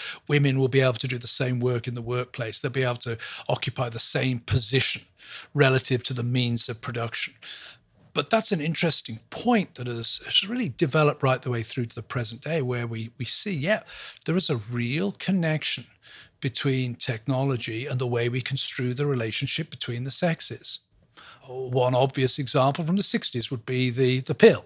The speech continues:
The pill revolutionized the nature of, uh, of sexual relations between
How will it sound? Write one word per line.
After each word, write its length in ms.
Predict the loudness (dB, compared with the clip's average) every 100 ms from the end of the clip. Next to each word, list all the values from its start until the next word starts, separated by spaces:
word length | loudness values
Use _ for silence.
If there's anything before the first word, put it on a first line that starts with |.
| _
The 60 | -4
pill 300 | 4 4 6
revolutionized 1040 | 6 6 8 6 8 4 2 -2 -6 -4
the 100 | 0
nature 500 | 0 0 0 0 4
of, 380 | 4 2 -2 -10
uh, 220 | -10 -10 -14 -16 -12 -6
of 120 | -2
sexual 380 | 0 2 2 2
relations 500 | 4 4 4 -2 -4
between 480 | -6 -4 -4 -4